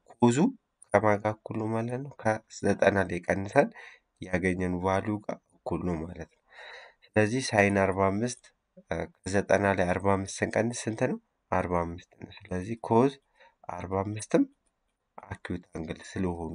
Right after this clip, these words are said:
ማለት ነው። አርባ አምስት እና አርባ አምስት ዘጠና ስለሚሆን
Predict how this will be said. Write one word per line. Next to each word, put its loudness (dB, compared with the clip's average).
ማለት -12
ነው። -20
አርባ 6
አምስት 2
እና 0
አርባ 2
አምስት 4
ዘጠና 4
ስለሚሆን 0